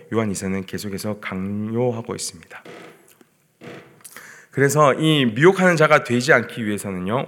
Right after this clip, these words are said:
우리는 진리를 행하는 자가 되어야 된다고 사 절에 기록이 되어져 있습니다. 이 진리를 행하는 자의 특징은요, 오 절에 나타나는 말씀과 같이 바로 서-, 상대방을 서로 사랑하는 것이 바로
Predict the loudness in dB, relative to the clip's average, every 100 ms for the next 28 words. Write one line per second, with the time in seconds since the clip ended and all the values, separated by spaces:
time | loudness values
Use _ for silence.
0 | -8 -8 -4 -4 -4 -6 -18 -20 _ -4
1 | -2 2 2 4 4 4 2 0 0 0
2 | -2 0 0 0 0 0 0 -6 -2 0
3 | 0 -4 -14 -10 -8 -6 -4 -4 -4 -6
4 | -6 -6 -8 -6 -6 -8 -8 -12 -16 -20
5 | -20 _ _ _ _ _ _ -20 -20 -6
6 | 0 2 4 4 6 6 6 4 2 2
7 | 2 2 2 -2 -4 -2 -2 -2 -4 -6
8 | -14 -20 _ -2 0 4 4 4 2 -2
9 | -2 0 0 0 0 -2 -4 -4 -6 -6
10 | -6 -6 -6 -8 -4 -2 -2 -6 -20 -20
11 | _ -18 -8 -2 -2 -2 -10 -6 -4 -2
12 | -2 -2 -2 -4 -6 -18 -14 -2 0 2
13 | 2 0 -6 -4 -4 -4 -6 -6 -8 -6
14 | -6 -6 -12 -20 -14 -8 -4 -4